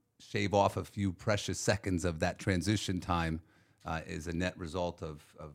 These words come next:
less anxiety for your child. Uh, we'll do open houses. We encourage you to bring your kids to those open houses, then they can walk around, see where their homeroom is.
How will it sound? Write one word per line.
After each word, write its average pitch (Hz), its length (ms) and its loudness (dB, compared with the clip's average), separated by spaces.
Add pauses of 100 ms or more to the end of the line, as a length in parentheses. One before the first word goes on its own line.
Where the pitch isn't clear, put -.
(300)
less 90 320 -2
anxiety 85 640 -2
for 82 280 -6
your 76 140 -6
child. 80 440 -2 (380)
Uh, 80 220 0
we'll 87 80 0
do 87 200 4
open 82 200 2
houses. 107 580 6
We 90 80 2
encourage 82 340 -2
you 85 80 -10
to 80 60 -10
bring 117 220 -2
your 117 100 -2
kids 107 280 -6
to 110 80 -2
those 95 200 2
open 98 240 4
houses, 95 380 2
then 87 120 0
they 85 120 0
can 87 140 -8
walk 90 240 0
around, 107 500 -2
see 143 180 6
where 131 140 10
their 127 100 10
homeroom 120 360 10
is. 113 320 8